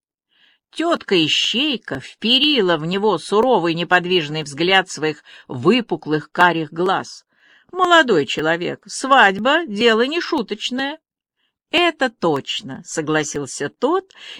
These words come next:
ничуть не устыдившись. «Эй, Нора,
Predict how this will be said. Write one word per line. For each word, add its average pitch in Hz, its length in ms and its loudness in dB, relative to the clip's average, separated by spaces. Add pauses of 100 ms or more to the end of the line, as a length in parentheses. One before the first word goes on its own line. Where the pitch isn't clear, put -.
ничуть 269 800 0
не 247 120 0
устыдившись. 165 1120 -4 (140)
«Эй, 269 340 2
Нора, 208 540 -2